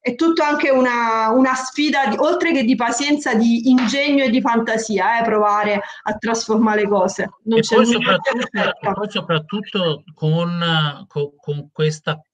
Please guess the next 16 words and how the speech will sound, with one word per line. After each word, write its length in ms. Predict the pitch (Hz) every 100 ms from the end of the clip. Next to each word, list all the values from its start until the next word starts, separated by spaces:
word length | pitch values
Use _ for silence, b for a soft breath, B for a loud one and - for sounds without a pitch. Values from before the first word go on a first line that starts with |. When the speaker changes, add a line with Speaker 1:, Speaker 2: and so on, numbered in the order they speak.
| _
Speaker 2:
crisi 380 | 147 180 156
economica 580 | 165 156 139 147 160 135
che 140 | 127 127
sta 180 | -
arrivando, 680 | 139 139 135 160 185 170 147 B B B B
secondo 160 | - 143
me 60 | 156
sta 160 | 156
arrivando 560 | 170 151 151 170 185 175
anche 440 | 180 180 160 156
una 420 | 160 165 160 160 156
tale 320 | 180 208 208
capacità 720 | 185 - 165 156 180 180 180
di, 680 | 156 127 160 185 185 175 165
di, 280 | 147 160 151
di 320 | 131 143 156